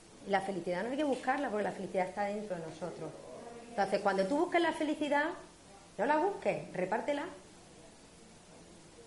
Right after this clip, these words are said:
Si es que si la, está ahí, es decir, cuando llega a la oficina, no digas, "Hoy qué bien, hoy voy a ser el día más feliz de mi vida". No, llega a tu oficina feliz, reparte felicidad a tu compañero que te cae mal, al del Mercadona que va lento en la cola,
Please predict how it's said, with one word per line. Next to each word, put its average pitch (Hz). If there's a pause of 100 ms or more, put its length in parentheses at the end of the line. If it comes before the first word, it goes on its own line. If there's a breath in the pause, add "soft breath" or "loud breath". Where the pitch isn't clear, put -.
(720)
Si 226
es 233
que 302
si 302
la, 240
está 190
ahí, 311
es 254
decir, 247
cuando 185
llega 240
a 330
la 330
oficina, 302 (300 loud breath)
no 240
digas, 208
"Hoy 233
qué 247
bien, 196
hoy 233
voy 233
a 190
ser 262
el 233
día 254
más 233
feliz 226
de 269
mi 202
vida". 170
No, 247
llega 302
a -
tu 311
oficina 254
feliz, 269 (160)
reparte 262
felicidad 247
a 233
tu 262
compañero 220
que 220
te 202
cae 208
mal, 165 (480 loud breath)
al 185
del 185
Mercadona 196
que 240
va 220
lento 214
en 240
la 175
cola, 160